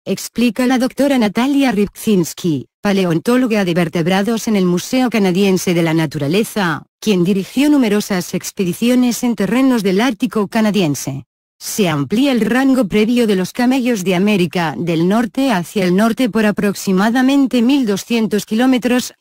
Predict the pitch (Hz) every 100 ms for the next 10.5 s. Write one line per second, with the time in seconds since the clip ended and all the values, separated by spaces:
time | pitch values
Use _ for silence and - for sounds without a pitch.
0 | - 220 185 - 277 269 214 202 165 170
1 | 190 - 208 175 180 170 196 247 - 262
2 | 247 220 196 196 185 220 214 254 - 196
3 | 185 185 196 185 - 247 285 262 208 180
4 | 214 - 214 - 269 240 208 180 208 202
5 | 190 208 214 196 180 175 - 254 254 240
6 | 214 202 170 180 214 202 214 220 214 247
7 | 247 247 233 226 269 254 262 - 180 175
8 | - 208 190 156 - 170 160 151 - _
9 | 190 196 226 254 247 214 185 170 151 147
10 | 175 139 131 135 135